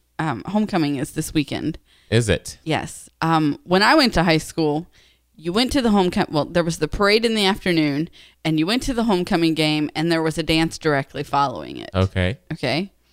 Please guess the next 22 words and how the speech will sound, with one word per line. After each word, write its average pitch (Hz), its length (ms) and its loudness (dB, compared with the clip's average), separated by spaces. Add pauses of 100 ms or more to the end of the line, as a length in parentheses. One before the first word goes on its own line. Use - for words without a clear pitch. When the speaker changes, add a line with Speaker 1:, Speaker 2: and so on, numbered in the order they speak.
(1400)
Speaker 1:
Starting 247 480 0
last 190 380 2
year, 170 420 -4 (1000)
actually, 196 360 2
last 220 380 2
<laughs> - 0 -
year's 226 260 2 (720)
parade 180 420 2
was 175 120 -2
canceled 165 460 0
due 160 120 2
to 147 100 -4
rain. 139 480 -4 (160)
Speaker 2:
Mm-hmm. 101 200 -6
Speaker 1:
So 180 80 0
last 180 300 0
year 165 100 -4
there 156 140 0
was 147 220 -2
no 143 120 -4
parade. - 460 -8 (1000)
And 196 800 2